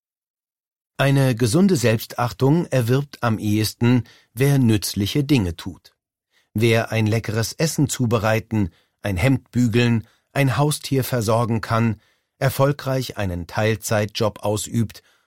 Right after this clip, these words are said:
oder bei so vielen Nachbarn den Rasen mäht, dass er sich von dem Erlös einen Computer kaufen kann, der hat allen Grund, ein unerschütterliches Selbstbewusstsein zu entwickeln.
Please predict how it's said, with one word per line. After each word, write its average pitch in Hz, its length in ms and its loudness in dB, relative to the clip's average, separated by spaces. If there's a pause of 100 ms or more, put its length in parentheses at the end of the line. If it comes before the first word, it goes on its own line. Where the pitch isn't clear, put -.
(140)
oder 151 240 2
bei 139 160 0
so 139 140 0
vielen 165 440 0
Nachbarn 110 560 0
den 95 180 -2
Rasen 98 440 0
mäht, 107 280 -2 (300)
dass 120 160 -2
er 120 80 2
sich 110 200 -2
von 107 140 0
dem 107 200 0
Erlös 101 400 0
einen 101 320 -2
Computer 107 600 0
kaufen 104 380 -2
kann, 120 360 0 (520)
der 143 380 2
hat - 260 -4
allen 175 300 2
Grund, 120 380 0 (260)
ein 113 220 0
unerschütterliches 127 1080 -2
Selbstbewusstsein 104 1160 -2
zu 101 260 -2
entwickeln. - 640 -6